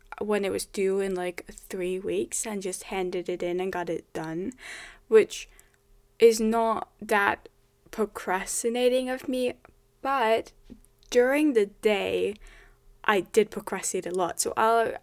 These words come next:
I won't procrastinate doing an assignment until the last minute, but the day that I've decided to do it, I'll procrastinate doing it, which is honestly just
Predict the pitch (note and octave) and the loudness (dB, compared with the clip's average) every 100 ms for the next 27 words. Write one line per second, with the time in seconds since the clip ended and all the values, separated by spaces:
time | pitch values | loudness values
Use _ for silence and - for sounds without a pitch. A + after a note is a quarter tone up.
0 | _ _ - A#3 G#3+ A#3+ C4 C4+ B3+ A3 | _ _ 2 2 4 2 0 -6 -4 -2
1 | G#3 - A3+ G3 G#3 G3+ G3+ G3 G3 G#3 | -2 -2 -4 -2 -2 -2 -4 -4 -4 -2
2 | G3 G#3 G#3 G3+ G3 F#3+ F#3+ F#3 - - | -2 -2 -2 -4 -4 -4 -4 -2 -4 -4
3 | F#3 A3+ A#3+ G#3+ - G3 - G3 G3 G3+ | -2 0 0 -4 -4 -6 -2 0 0 -2
4 | - F#3+ - - - F#3 F3+ - F#3+ G3+ | -2 -6 -6 -2 0 0 -2 -4 -2 2
5 | F#3+ E3+ - F3+ - - F#3 - - G3+ | 2 2 -4 -12 -12 -4 -4 -4 -8 -4
6 | F3+ - - F#3 G#3 B3 - - - - | -6 -6 -6 -4 -2 -4 -6 -12 -18 -18
7 | - - B3+ - - - - - - B3+ | -18 0 2 2 -4 -18 -20 -8 -2 0
8 | - - - B3 C4 D4 - D4+ D#4 D#4 | -2 -8 -4 -2 0 0 -2 -2 -2 -2
9 | - | -6